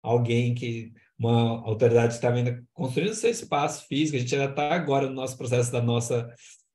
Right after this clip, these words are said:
é, estruturação da nossa T I, agora a gente já tem, né, uma T I. Então, eu tô trazendo essa realidade pra entender que isso impacta.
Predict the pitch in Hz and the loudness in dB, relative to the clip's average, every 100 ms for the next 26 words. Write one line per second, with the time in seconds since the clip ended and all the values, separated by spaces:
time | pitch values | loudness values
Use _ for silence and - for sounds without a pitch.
0 | _ - 110 117 117 117 120 - - 143 | _ -6 -2 0 2 2 0 -10 -4 -2
1 | 139 143 139 - - 151 156 143 143 139 | 0 2 2 0 -2 -2 -2 -2 -4 -6
2 | 143 131 120 147 143 117 120 117 120 120 | -2 0 0 0 0 0 0 0 0 0
3 | 135 - 123 143 147 131 139 117 117 135 | -4 -6 -6 -4 -4 -6 -6 -6 -4 -2
4 | 120 135 127 160 160 160 190 202 175 160 | -2 -4 4 4 4 0 0 2 2 0
5 | 156 147 143 139 151 165 165 160 156 156 | -2 -2 0 0 -2 -4 -4 -2 -2 -2
6 | 165 160 180 196 - - _ 156 175 135 | 0 0 0 -4 -6 -12 _ -4 0 2
7 | 127 - 120 101 | 0 -2 -10 -12